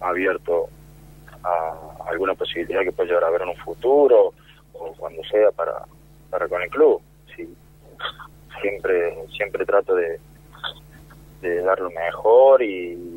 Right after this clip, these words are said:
esté o no esté aquí, yo quiero que le vaya bien,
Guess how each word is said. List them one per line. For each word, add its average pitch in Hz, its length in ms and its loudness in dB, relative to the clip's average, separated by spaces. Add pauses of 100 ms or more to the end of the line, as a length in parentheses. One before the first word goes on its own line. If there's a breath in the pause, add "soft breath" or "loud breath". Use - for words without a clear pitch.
(100)
esté 95 360 -4
o 92 100 0
no 92 100 -4
esté 90 600 0 (800)
aquí, 92 640 -2 (540)
yo 90 500 0 (340)
quiero 98 240 0
que - 80 -10
le 92 80 2
vaya 95 220 4
bien, 127 320 6